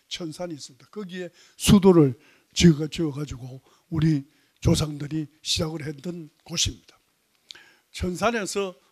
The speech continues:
왔다. 그리고 이 세계 역사는 사무엘에서 시작됐는데, 수메르의 천지 사장이, 천이라는 게 아는 천이고,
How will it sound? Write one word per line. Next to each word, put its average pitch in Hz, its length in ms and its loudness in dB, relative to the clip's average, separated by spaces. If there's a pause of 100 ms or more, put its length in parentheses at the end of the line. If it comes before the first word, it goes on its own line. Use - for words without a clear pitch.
왔다. 147 420 -18 (1300)
그리고 156 500 -4 (320)
이 185 120 4
세계 175 360 2
역사는 185 460 -2
사무엘에서 175 760 -8
시작됐는데, 139 960 -10 (320)
수메르의 208 580 -4
천지 233 300 -4
사장이, 147 560 -10 (380)
천이라는 180 560 -4
게 160 120 -10
아는 202 440 -6
천이고, 139 580 -10